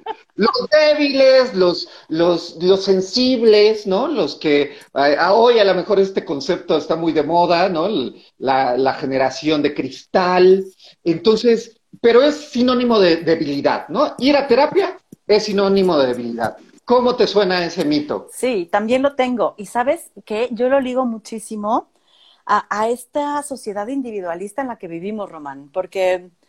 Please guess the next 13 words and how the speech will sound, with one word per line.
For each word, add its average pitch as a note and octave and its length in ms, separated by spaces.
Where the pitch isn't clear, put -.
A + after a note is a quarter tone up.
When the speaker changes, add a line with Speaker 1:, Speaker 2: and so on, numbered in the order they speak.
Speaker 2:
o G3 100
sea, G3+ 240
pareciera A#3+ 880
que B3 80
a A3 100
fuerza C#4+ 600
deberíamos A#3+ 640
de A#3 80
poder, G3+ 580
eh, G3+ 300
atravesarlo A3 1040
todos B3 500
solos - 960